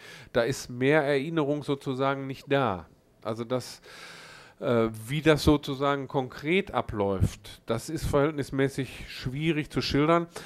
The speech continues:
Ähm, wobei, wenn ich ein nicht fußballerisches Beispiel nehme,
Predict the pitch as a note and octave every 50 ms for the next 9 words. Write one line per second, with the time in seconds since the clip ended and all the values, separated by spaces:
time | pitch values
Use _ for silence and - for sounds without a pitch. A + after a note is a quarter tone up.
0 | - - - - - - C#3 C3 B2+ B2+ C3 - - - - - - - C#3+ C3
1 | C3+ C3 D3 D3 D3+ C#3 B2+ C3 C3 B2 B2+ D3 D3+ D3 - - A#2 C#3 C#3+ C#3
2 | D3 E3+ F3+ - - - - F3+ E3+ D#3+ - D#3 D#3 D3+ D3+ D#3 C#3+ - - C#3
3 | - - D3 D#3+ F3+ F#3 - - - B2+ A#2 A2+ A2 A2+ A2+ G#2+ G2+ G2+ B2 C3+
4 | C#3 C3+ C#3 C3 B2 B2+